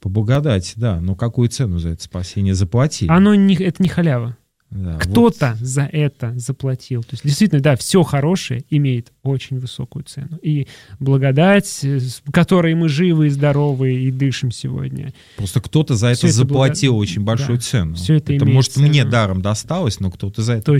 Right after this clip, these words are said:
Speaker 1: платит.
Speaker 2: да. Халявы не существует. Вот мы сегодня с братом ехали, рассуждали. Я говорю: "Как я люблю, э, кэшбэки всякие, бонусы". Он такой: "Всё уже заложено в цену.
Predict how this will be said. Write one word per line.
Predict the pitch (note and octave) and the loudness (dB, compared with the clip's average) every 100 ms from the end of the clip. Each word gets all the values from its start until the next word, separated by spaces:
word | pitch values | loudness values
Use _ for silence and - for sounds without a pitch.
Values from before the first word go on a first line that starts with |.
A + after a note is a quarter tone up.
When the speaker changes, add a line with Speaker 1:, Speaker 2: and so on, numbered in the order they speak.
| D#3+ | 2
Speaker 1:
платит. | G#2+ C#3+ | 0 -2
Speaker 2:
да. | C#3+ C3+ C#3+ _ _ _ | -2 -4 -6 _ _ _
Халявы | - D#3 F3+ E3+ | 0 4 4 4
не | E3 | 2
существует. | D#3+ D3+ D#3+ - C#3 B2+ D3 | 0 -4 -6 -4 -2 -2 0
Вот | - | 2
мы | |
сегодня | D3 E3+ | 4 2
с | C#3+ | 2
братом | D3+ C#3 - | 0 -2 -2
ехали, | C#3 - C3 | -4 -2 -2
рассуждали. | B2+ B2+ C#3 C3+ C3 C3 - - | -2 -2 -2 0 -2 -4 -10 -2
Я | D3+ | 2
говорю: | C#3 C#3+ | 2 2
"Как | F#3+ | 2
я | E3+ | 2
люблю, | D3+ D3 D3 C#3 - - - | 2 4 4 2 -2 -20 -10
э, | D3 D3+ D3+ | -6 -4 -2
кэшбэки | - D3 D3+ B3 G#3 F3+ | 0 2 4 2 2 -2
всякие, | - E3 D3 - C3 B2+ | 0 0 0 0 0 0
бонусы". | C3+ F3+ F3 D3 - | 2 2 2 0 -2
Он | B2+ C3 | -4 -4
такой: | C3 C3 | -4 -4
"Всё | - - D#3+ | -4 0 2
уже | F3 D#3+ | 4 4
заложено | C#3 C3+ C3 A#2+ A#2+ | 4 2 2 0 -4
в | - | -6
цену. | - C#3+ C#3 | -10 -10 -10